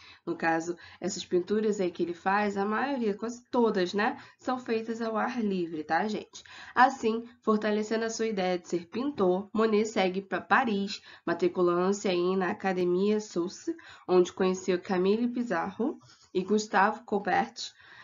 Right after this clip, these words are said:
que também estavam no início aí de suas carreiras. São, ambos são artistas, tá, gente? Considerado como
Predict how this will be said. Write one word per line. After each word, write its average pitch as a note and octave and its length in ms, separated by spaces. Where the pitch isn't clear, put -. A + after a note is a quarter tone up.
que B3+ 140
também C#4+ 720
estavam A3 480
no A3+ 80
início A3 460
aí G#3+ 80
de G#3 120
suas G3+ 360
carreiras. F#3+ 880
São, - 480
ambos F#3+ 280
são G#3 180
artistas, G3 640
tá, D#3 220
gente? - 280
Considerado A#3+ 720
como G3+ 680